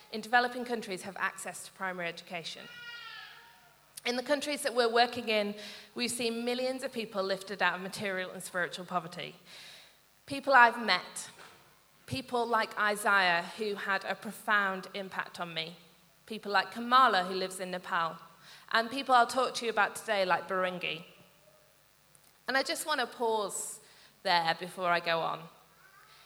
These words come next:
In the last fifty years, we have seen significant progress. Sometimes it feels like we're not getting anywhere, but the number of people living in extreme poverty has halved. Loads, millions of people's lives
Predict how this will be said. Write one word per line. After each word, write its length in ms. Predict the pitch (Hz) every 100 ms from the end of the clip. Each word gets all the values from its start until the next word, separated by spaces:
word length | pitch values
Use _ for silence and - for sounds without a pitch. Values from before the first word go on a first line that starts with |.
| - -
In 160 | 247
the 80 | 254
last 520 | 277 285 285 - -
fifty 360 | - 240 - 254
years, 380 | 240 226 202 214
we 120 | 208
have 120 | 196
seen 320 | - 214 185 - -
significant 960 | 220 220 220 233 240 247 240 190 185 -
progress. 800 | 202 180 180 170 - - - - _ _ _ _ _ _
Sometimes 600 | - 285 285 294 277 254
it 100 | 220
feels 260 | 240 226 220
like 140 | 185
we're 60 | 214
not 200 | 196 -
getting 280 | 185 202
anywhere, 400 | 202 202 208 226 262 - - _ _ _ _ -
but 160 | 254
the 80 | 262
number 380 | 254 285 285 320
of 140 | 302 -
people 340 | 294 - 247
living 460 | 247 247 220 240 233
in 80 |
extreme 360 | 233 - 262 240
poverty 360 | 226 233 233 220
has 120 | 208 -
halved. 600 | 247 220 190 175 170 - - - - _ 214
Loads, 600 | 269 311 302 294 285 294 240
millions 560 | 254 285 339 349 262 247
of 80 |
people's 380 | 220 226 220 202
lives 540 | 202 185 175 175 -